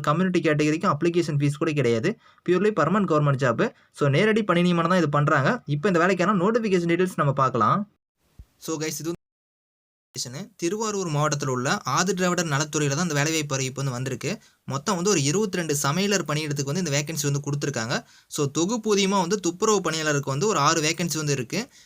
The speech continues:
So இதுக்கு சேலரி லெவலை பொறுத்த வரைக்கும் பாருங்க, சமையலர் ஆயிரத்தி எழுநூறுல இருந்து ஐம்பதாயிரம் வரைக்கும் உங்களுக்கு வந்து சேலரி இருக்கு. So அதோட வந்து உங்களுக்கு அலவன்ஸ் இந்த மாதிரி வந்து பெனிஃபிட்ஸ் இருக்கு. அதே மாதிரி தொகுப்பூதியமா வந்து உங்களுக்கு வந்து துப்புரவு பணியாளருக்கு வந்து ஒரு மூணாயிரம் ரூபாய் இதுக்கான தொகுப்பூதியம் சேலரியா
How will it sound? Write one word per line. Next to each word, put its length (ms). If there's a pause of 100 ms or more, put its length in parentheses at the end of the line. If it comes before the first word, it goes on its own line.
(140)
So 140
இதுக்கு 240
சேலரி 340
லெவலை 240
பொறுத்த 200
வரைக்கும் 260
பாருங்க, 220 (120)
சமையலர் 420 (1000)
ஆயிரத்தி 340
எழுநூறுல 340
இருந்து 240
ஐம்பதாயிரம் 460
வரைக்கும் 200
உங்களுக்கு 220
வந்து 160
சேலரி 300
இருக்கு. 200 (480)
So 140
அதோட 280
வந்து 140
உங்களுக்கு 260
அலவன்ஸ் 340
இந்த 120
மாதிரி 200
வந்து 200
பெனிஃபிட்ஸ் 440
இருக்கு. 260
அதே 160
மாதிரி 220
தொகுப்பூதியமா 640
வந்து 140
உங்களுக்கு 240
வந்து 160
துப்புரவு 340
பணியாளருக்கு 460
வந்து 160
ஒரு 140
மூணாயிரம் 320
ரூபாய் 160
இதுக்கான 260 (100)
தொகுப்பூதியம் 520
சேலரியா 320